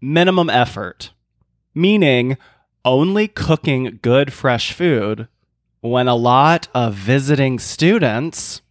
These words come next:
or parents are on campus. Or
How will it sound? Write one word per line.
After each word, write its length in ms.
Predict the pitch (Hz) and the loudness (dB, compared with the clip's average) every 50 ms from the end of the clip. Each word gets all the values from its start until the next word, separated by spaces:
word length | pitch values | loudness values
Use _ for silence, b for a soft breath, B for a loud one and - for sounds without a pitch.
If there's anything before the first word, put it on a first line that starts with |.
| _ _ | _ _
or 220 | - 127 127 127 123 | 2 2 2 2 2
parents 840 | - - - 190 190 190 165 131 107 98 98 - - - - - - _ _ _ | -2 0 2 2 4 4 4 4 2 0 -4 -8 -10 -10 -10 -10 -14 _ _ _
are 140 | - 120 117 | -2 0 2
on 200 | 110 107 104 104 | 2 2 0 -2
campus. 720 | - - 113 107 95 95 - 98 - - - - - - _ _ _ _ _ _ _ _ _ _ _ _ _ _ _ | -2 -4 -4 -4 -4 -6 -8 -10 -10 -12 -14 -14 -16 -16 _ _ _ _ _ _ _ _ _ _ _ _ _ _ _
Or 440 | - 185 220 196 127 117 117 135 | 2 4 4 4 4 4 2 0